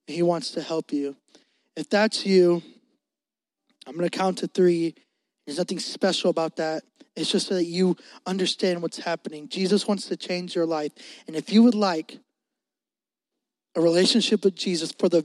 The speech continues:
very first time, meaning you don't have a relationship with Jesus and you would like one,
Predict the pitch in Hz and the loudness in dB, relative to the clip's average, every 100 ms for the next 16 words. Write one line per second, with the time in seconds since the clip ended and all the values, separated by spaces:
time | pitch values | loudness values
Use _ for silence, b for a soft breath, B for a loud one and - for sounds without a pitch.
0 | - 196 220 220 - - 226 220 - 175 | 2 4 6 4 0 2 4 4 -2 -6
1 | 143 127 139 _ _ _ _ _ _ _ | -6 -10 -16 _ _ _ _ _ _ _
2 | _ _ _ 180 190 185 190 185 - 208 | _ _ _ -2 0 2 4 4 4 4
3 | 226 226 214 214 196 180 - 185 175 - | 4 0 4 6 4 0 -4 -4 -4 -4
4 | 175 147 147 135 _ b b b - 170 | -8 -6 -8 -8 _ b b b -8 0
5 | 180 175 175 175 175 151 135 127 | 2 2 2 -2 -2 -4 -6 -10